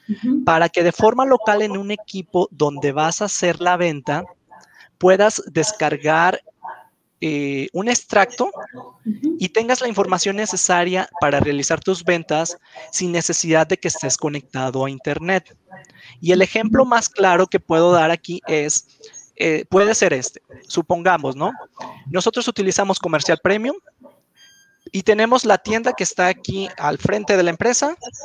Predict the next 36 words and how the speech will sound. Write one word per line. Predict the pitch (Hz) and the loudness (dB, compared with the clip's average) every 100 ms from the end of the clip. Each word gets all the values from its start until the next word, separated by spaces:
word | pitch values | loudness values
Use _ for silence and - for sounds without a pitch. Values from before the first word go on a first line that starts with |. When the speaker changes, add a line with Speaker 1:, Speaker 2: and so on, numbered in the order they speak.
| - - _ _ | -20 -20 _ _
Speaker 2:
y | 175 | -4
utilizamos | 180 190 180 202 202 208 | 0 2 4 2 2 0
Open | 185 185 - 185 | 2 2 2 -2
Post. | - 139 139 - _ _ _ _ _ _ | -4 -6 -6 -14 _ _ _ _ _ _
Speaker 1:
Ujú. | 180 180 302 - - _ _ - | -2 0 0 -2 -14 _ _ -8
Speaker 2:
Ahí, | - 165 190 | -4 -4 -2
ahí | 151 175 | -2 0
no | 196 | 2
hay | 208 | 0
ningún | 202 175 | 0 0
problema. | 202 240 262 196 | 4 4 2 0
Te | - | -2
comunicas | 156 160 170 208 - 233 254 - - - - - | -4 -4 -4 -6 0 2 2 0 -12 -16 -16 -10
y | 165 | -2
bajas | 165 180 190 | 0 0 0
la | 190 | -2
información | 165 151 139 135 - 202 220 247 - | -4 -4 -4 -6 -2 2 2 0 -6
o | 160 160 | -4 -4
tienes | - 202 208 | -2 -2 0
acceso | 185 180 196 | -2 2 0
a | |
la | |
información | 180 160 160 180 | 2 -2 -2 -4
por | 170 170 | -4 -2
medio | 170 | 0
de | |
la | 160 | 2
nube | 156 170 | 0 0
y | 170 | -2
el | |
conector | 143 156 160 247 269 - - - | -2 -6 -2 2 2 0 -20 -10
y | - | -2
estás | - 175 | 0 0
haciendo | 180 185 175 | -2 -2 2
las | 165 151 | 0 0
ventas. | 151 127 135 | -6 -6 -14